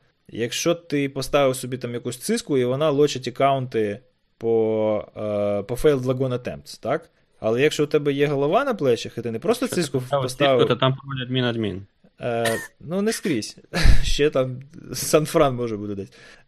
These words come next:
Speaker 1: І Let Me In. Але і Change Me теж, кстати. Е, <laughs> так прикол не в цьому. Прикол в тому, що якщо ти дійсно там задумався над тим, що можна, ну, паролі не тільки брутфорсити, а й щось спреїти, то ти просто поставиш рейт-ліміти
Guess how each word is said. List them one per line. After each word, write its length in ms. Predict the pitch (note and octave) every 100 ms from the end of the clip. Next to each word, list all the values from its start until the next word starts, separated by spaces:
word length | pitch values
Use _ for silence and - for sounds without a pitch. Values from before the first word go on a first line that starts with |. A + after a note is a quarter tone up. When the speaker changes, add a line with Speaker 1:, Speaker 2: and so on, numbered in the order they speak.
| -
Speaker 1:
І 100 | C3
Let 200 | C#3+ D3
Me 80 | C#3+ A2+
In. 60 | F#2+ -
Але 460 | B2+ D3 D3+ D3 -
і 40 | D3
Change 340 | - F3+ D3
Me 80 | B2+
теж, 220 | A#2+ A2+ G#2
кстати. 360 | - G2+ G2 _ _ - - _ - -
Е, 420 | B2+ B2+ B2+ A#2+ - - - - F3 A#3 - - -
<laughs> 100 | -
так 240 | D#3 - _ -
прикол 320 | D3+ D#3 F3
не 80 | F#3
в 40 |
цьому. 240 | F3+ D3 B2
Прикол 240 | C#3 C#3+
в 80 | D3+
тому, 240 | D#3 D#3
що 180 | D#3 D3+
якщо 300 | C#3+ D3 D#3+
ти 420 | - D#3 D3+ C#3 -
дійсно 440 | C3 D3 E3 C#3+ B2+
там 220 | C3 B2+
задумався 520 | B2+ D3+ C3+ B2+ B2
над 120 | B2
тим, 140 | C3 B2+
що 160 | A#2+
можна, 340 | A#2+ A#2+ A2+ G2 -
ну, 240 | A#2 G2 - G#2 - - - -
паролі 300 | A#2+ B2 A#2+
не 100 | B2
тільки 180 | B2+ C3
брутфорсити, 540 | A#2+ - B2 A#2 -
а 40 | A2+
й 40 |
щось 160 | A2+ A2+
спреїти, 500 | - C4 C4+ - C3 _ _ _ -
то 100 | A#2
ти 100 | B2
просто 300 | C#3+ D3 E3+
поставиш 460 | D#3+ C#3 C3 C#3+
рейт-ліміти 600 | C3 B2 B2 A#2 G2+ C#3